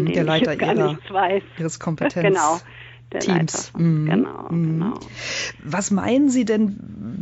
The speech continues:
Speaker 1: ja, welche Entfernung würden Kreative eventuell in Kauf nehmen, um in den ländlichen Raum zu gehen? Also München ist ja auch Metropolregion, da ist man schnell mal anderthalb Stunden unterwegs und
Speaker 2: Genau.
Speaker 1: ist eigentlich noch gar nicht so richtig im ländlichen Raum. <laughs>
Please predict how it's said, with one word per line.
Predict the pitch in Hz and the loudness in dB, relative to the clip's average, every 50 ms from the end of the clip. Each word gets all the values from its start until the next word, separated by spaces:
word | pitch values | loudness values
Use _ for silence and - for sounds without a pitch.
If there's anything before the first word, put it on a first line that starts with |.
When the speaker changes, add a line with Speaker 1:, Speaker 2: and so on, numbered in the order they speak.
| 160 170 | -4 0
Speaker 1:
ja, | 180 180 202 220 147 127 120 | 2 2 2 2 0 0 -4
welche | - 160 151 - 226 - - | -4 -2 0 0 2 2 2
Entfernung | - 196 - - 202 247 370 392 311 254 160 | 0 0 -2 -2 -2 -2 0 2 2 4 4
würden | 165 180 185 185 165 | 4 2 2 2 0
Kreative | - - 175 170 170 - 233 233 240 | 0 2 2 2 2 2 2 2 2
eventuell | - 170 175 190 220 240 214 - | 2 2 2 2 2 2 0 2
in | - 180 - | 0 0 -2
Kauf | - - 208 233 330 - - - | -2 0 0 2 2 2 2 2
nehmen, | 233 190 175 170 156 151 147 143 147 147 | 2 4 4 4 4 4 4 2 0 0
um | - - 170 170 165 | 0 2 2 2 4
in | 160 - 170 165 | 4 4 4 4
den | 160 160 | 4 4
ländlichen | 151 151 160 170 - 170 160 - 170 160 | 4 2 2 0 0 -2 -2 -2 -2 -2
Raum | - 143 147 160 165 160 | 0 0 0 0 0 0
zu | - - 165 | 0 0 0
gehen? | 143 156 156 156 156 | 0 0 0 2 2
Also | 156 156 160 165 | 2 0 2 2
München | 170 190 196 - 202 180 | 2 2 2 2 0 -2
ist | 185 - | 0 2
ja | 202 180 | 2 2
auch | 180 175 | 2 2
Metropolregion, | 185 180 - 180 170 - 185 196 220 - 226 196 190 226 214 220 240 226 | 0 0 0 -2 -2 0 2 2 2 2 0 0 0 0 2 2 2 4
da | 214 196 | 2 2
ist | - 185 - | 2 0 -2
man | 202 190 185 | -2 -2 -2
schnell | - - 190 180 190 196 | -2 0 2 2 4 2
mal | 190 190 190 185 185 185 185 180 180 - - - - - - - - | 2 2 2 4 4 4 4 2 2 -2 -8 -14 -14 -14 -14 -14 -8
anderthalb | - - 165 180 175 175 190 180 180 | -4 -2 -2 -2 -2 0 0 -2 -2
Stunden | - - - 214 202 220 233 240 - 220 220 214 214 208 | -2 -2 0 2 4 4 4 2 2 2 2 2 2 0
unterwegs | - - 196 196 196 185 175 185 214 220 - - - | -2 -4 -2 -2 0 0 2 0 0 -2 -4 -6 -4
und | 190 185 | -2 -2
Speaker 2:
Genau. | - - | -2 -2
Speaker 1:
ist | - - | 0 0
eigentlich | 139 165 170 165 165 - | 0 0 0 0 -2 -2
noch | 160 147 - | -2 -4 -2
gar | - 147 | -2 -2
nicht | 147 151 147 | -2 -2 -4
so | - | -4
richtig | 143 156 160 - 156 - | -6 -6 -6 -6 -6 -6
im | 160 151 | -4 -2
ländlichen | 156 156 156 - 170 170 175 170 | -2 -2 -2 -4 -6 -6 -4 -4
Raum. | 160 156 165 202 220 269 - | -2 0 2 2 2 2 2
<laughs> | - | 2